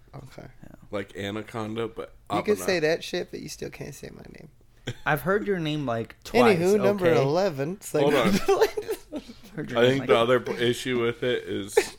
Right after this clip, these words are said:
Speaker 1: <laughs>
Speaker 3: having Rodgers. Like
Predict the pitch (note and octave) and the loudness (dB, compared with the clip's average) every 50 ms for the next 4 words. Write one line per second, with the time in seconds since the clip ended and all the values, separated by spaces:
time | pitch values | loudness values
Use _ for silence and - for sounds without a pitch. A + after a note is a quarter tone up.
0 | - E4+ - - - - E4+ - - - - - - - - A2+ A#2 A2+ G#2 G#2+ | -8 -8 -8 -8 -12 -12 -12 -12 -14 -18 -20 -20 -16 -10 -4 -2 0 0 0 -2
1 | G2 F#2+ F#2 F#2 G2 G#2 G#2+ A2 B2 A#2 A#2+ B2 B2 B2 - - - - - _ | -4 -4 -2 -2 0 0 0 0 -2 -2 -2 -2 -4 -6 -12 -18 -20 -20 -20 _
2 | _ - - - - _ - - - G#2 G2+ F#2+ F#2+ F#2+ | _ -20 -20 -20 -20 _ -20 -16 -10 -8 -8 -8 -8 -10